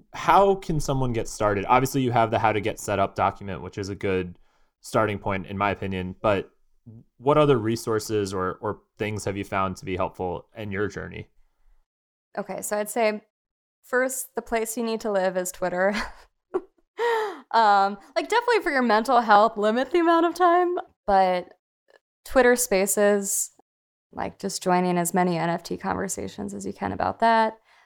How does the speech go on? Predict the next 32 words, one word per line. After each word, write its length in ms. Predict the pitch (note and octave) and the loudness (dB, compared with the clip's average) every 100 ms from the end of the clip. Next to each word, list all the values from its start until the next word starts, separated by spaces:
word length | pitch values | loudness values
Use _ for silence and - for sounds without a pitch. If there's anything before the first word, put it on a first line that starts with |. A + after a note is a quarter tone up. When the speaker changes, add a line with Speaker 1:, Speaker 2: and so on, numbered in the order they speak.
| _ _ | _ _
Speaker 2:
I 120 | - | 0
would 100 | A#4 | 2
also 240 | A#4+ A#4+ A#4+ A4+ | 2 0 -2 -4
just 180 | G4+ | -2
message 500 | G3+ E3 A#3 A3 F3+ | 0 2 2 0 -6
people. 300 | E3+ E3 D#3+ E3 | -8 -8 -6 -4
Like, 260 | E3+ E3+ _ _ _ _ _ | -4 -6 _ _ _ _ _
very 240 | D#3+ C#4 G4+ | -6 -4 0
often 460 | F3 A3 A#3 C4+ | 4 4 4 -4
people 420 | G#3 A#3 A#3 B3+ A#3+ | -4 -6 -2 0 0
re-, 120 | A3 - | -2 -2
will 100 | G3 | -2
respond 460 | G3 G3+ - F3 F#3+ | 0 0 2 2 2
to 80 | A3 | -2
you. 100 | A3+ | 2
I 160 | A3 | 4
respond 540 | G3+ B3+ B3+ A#3 A3+ A#3 | 4 4 0 0 0 -2
to 320 | G3 F#3 F3+ _ _ _ _ - | -2 -2 -4 _ _ _ _ -2
every 220 | G#3+ G#3+ | 0 0
message 340 | G#3 F#3+ G3 F#3+ | 0 0 0 0
I 120 | F3 | 0
get, 420 | E3+ E3+ F#3 - _ _ _ _ - | 0 0 0 -6 _ _ _ _ -6
not 400 | A#3 B3 D4 D4 A#3 | 2 4 4 4 6
always 340 | A3+ A3+ A3+ | 6 6 4
in 140 | A3 | 0
a 80 | F#3+ | -2
timely 480 | - F#3+ G3+ G#3 F3+ | 0 0 0 -2 -4
manner. 580 | E3+ E3+ G3 A#3 C4 A3 G#3+ | -4 -4 0 0 0 -4 -4
I 120 | G3+ | -2
will 180 | G3+ G#3 | 2 2
<laughs> 80 | A3+ | 0
normally 560 | B3 A#3+ A#3 G#3+ F#3+ | -2 0 -2 -2 -8